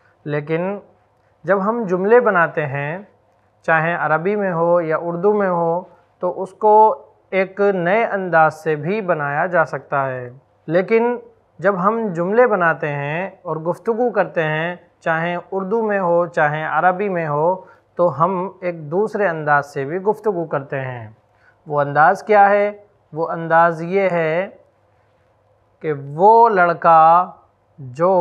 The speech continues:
कमरे के बाहर है, तालिब इल्म है, वो और जो का इस्तेमाल हम उर्दू में भी करते हैं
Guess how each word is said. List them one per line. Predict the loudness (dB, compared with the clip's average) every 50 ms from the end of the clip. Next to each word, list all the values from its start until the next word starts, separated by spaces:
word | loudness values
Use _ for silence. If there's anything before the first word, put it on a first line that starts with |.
| 2 0 -2 -4 -10 -16 _ _ _ 0
कमरे | 0 2 2 0 0 0 0
के | 0 -2 -2 0
बाहर | 2 4 4 4 4 2 2
है, | 0 -2 -2 -2 -2 -4 -6 -14 _ _ _ _ _ _ _ _ 2
तालिब | 4 4 4 2 2 2
इल्म | 2 2 2 2 0 -2
है, | -6 -6 -10 -12 -14 -18 _ _ _ _ _ _ _ _ -14
वो | -12 -8 0 4 6 6 6 4 2 -2 -4 -6 -2 0
और | 0 0 0 -2 -4
जो | 2 4 6 6 6 4 2 -2 -6 -16 _ _ _ _ _ _ _ 0
का | 0 2
इस्तेमाल | 2 0 -2 -4 -4 -2 0 0 2 4 4 6 6 6 4 4 0 -4
हम | -6 -4 -4 -4 -4 -4
उर्दू | -6 -8 -10 -10 -8 -6 -6 -4
में | -2 -2 -4
भी | -4 -4
करते | -2 -4 -4 -2 -2 -4 -4
हैं | -2 -4 -6 -8 -8 -10